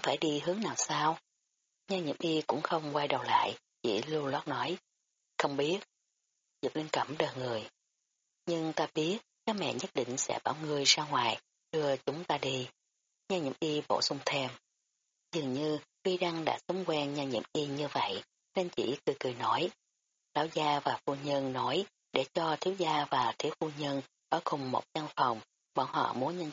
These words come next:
chóng được ôm cháu." Nói rất hay. Nhan Nhiễm Y kéo Diệp Linh Cẩm đi theo Vi Đăng, vừa đi vừa nói chuyện, trên mặt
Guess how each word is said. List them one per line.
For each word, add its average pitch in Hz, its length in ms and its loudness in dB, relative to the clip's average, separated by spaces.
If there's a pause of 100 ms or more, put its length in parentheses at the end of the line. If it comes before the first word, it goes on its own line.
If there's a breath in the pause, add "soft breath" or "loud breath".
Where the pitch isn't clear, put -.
chóng 165 260 2
được 143 180 0
ôm 147 120 -4 (140)
cháu." 127 300 0 (1000)
Nói 160 260 2
rất 196 220 0
hay. 147 300 0 (560)
Nhan 185 160 -2
Nhiễm 131 160 -2
Y 151 280 -2 (160)
kéo 220 140 0
Diệp 180 240 0
Linh 175 180 -2
Cẩm 117 260 0
đi 156 260 0
theo 156 200 -2
Vi 151 180 0
Đăng, 139 260 0 (240)
vừa 143 140 2
đi 151 260 0
vừa 139 220 0
nói 123 160 -8 (100)
chuyện, 113 200 -2 (380)
trên 180 180 0
mặt 143 140 0